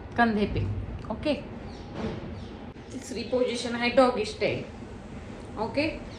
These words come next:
ही तर आता प्रत्येकाला माहीतच आहे डॉगी स्टाईल म्हणजे काय. तर बऱ्याच म्हणजे पर-, तरी, तरी पण बऱ्याच स्त्रियांना हे आवडत नाही, आवडत नाही.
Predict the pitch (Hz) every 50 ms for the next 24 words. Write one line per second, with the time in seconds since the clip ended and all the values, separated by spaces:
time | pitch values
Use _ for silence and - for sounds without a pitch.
0 | - - - - - - - - - - 240 202 226 233 233 233 233 220 - 202
1 | - - 226 202 214 208 214 214 220 214 208 143 143 139 143 131 127 - - -
2 | - - - - - - - - - - - - - - 190 208 208 196 196 208
3 | 208 - - 202 180 139 151 165 175 156 143 127 139 - - - - - - -
4 | - - - - - - - - - - - - - - - - - - - -
5 | - - - - - - 214 214 214 220 220 214 208 208 262 269 269 269 277 269
6 | 277 277 277 269 269 269 269 269 294 254 269 269 277 269 262 254 262 - 262 254
7 | 262 254 247 233 240 240 240 233 233 233 - - 247 233 214 202 196 202 208 208
8 | 220 220 220 233 208 208 202 202 196 190 190 220 269 - - - - - - -
9 | - - - - - - - - - - - - - - - - - - - -
10 | - - - - - 202 220 226 214 214 208 220 233 226 - - - 233 311